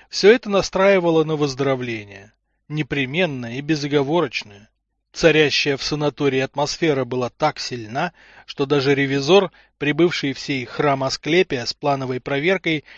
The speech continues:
не осмелился её нарушить. "Здесь у нас принимают грязевые ванны, очень помогает при нервических расстройствах, очень. Кстати, не желаете попробовать?" Хм. Можете мне не верить, Алексей Борисович,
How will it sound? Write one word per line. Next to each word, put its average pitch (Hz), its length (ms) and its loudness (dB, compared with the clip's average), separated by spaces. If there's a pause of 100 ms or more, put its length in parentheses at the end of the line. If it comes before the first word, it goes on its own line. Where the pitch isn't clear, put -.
(140)
не 147 100 -8
осмелился 175 640 0
её 156 240 0
нарушить. 151 640 -4 (640)
"Здесь 190 380 0
у 190 40 -4
нас 147 200 -4
принимают 127 560 -4
грязевые 160 520 -2
ванны, 120 580 -6 (280)
очень 190 260 -4
помогает 170 600 2
при 151 160 -6
нервических 147 640 -2
расстройствах, 143 720 -8
очень. 147 400 -12 (400)
Кстати, - 320 0
не 165 140 -2
желаете 180 480 0
попробовать?" 113 760 -14 (640)
Хм. 147 180 -2 (600)
Можете 156 420 2
мне 139 200 -4
не 123 140 -6
верить, 214 360 -2
Алексей 220 380 -2
Борисович, 196 680 -2